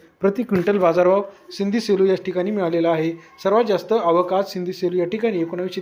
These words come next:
तीस क्विंटल, बाजारभाव सात हजार सहाशे रुपये. उमरेड सहाशे पाच क्विंटल आवक आली आहे,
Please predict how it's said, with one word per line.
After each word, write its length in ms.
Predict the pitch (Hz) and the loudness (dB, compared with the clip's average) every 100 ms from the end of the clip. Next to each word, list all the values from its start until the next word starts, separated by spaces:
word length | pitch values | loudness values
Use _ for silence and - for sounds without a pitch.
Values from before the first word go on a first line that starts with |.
| 196 | -10
तीस 160 | 202 | -10
क्विंटल, 320 | - 214 220 226 226 - _ | -8 -2 -2 -2 -6 -20 _
बाजारभाव 420 | 170 190 226 190 | 0 0 0 0
सात 240 | 160 185 185 | 0 -4 -4
हजार 140 | 190 | -6
सहाशे 400 | 202 180 170 180 | -4 -4 -4 -4
रुपये. 300 | 170 170 160 160 - _ 175 | -6 -6 -8 -10 -18 _ -6
उमरेड 340 | 202 208 175 | 0 2 2
सहाशे 380 | - 175 175 226 | 0 -2 -2 -2
पाच 260 | 202 202 - | 0 -2 -2
क्विंटल 260 | 180 180 | -6 -2
आवक 240 | 165 165 175 | 0 0 -2
आली 160 | 180 | 0
आहे, 140 | 202 | 0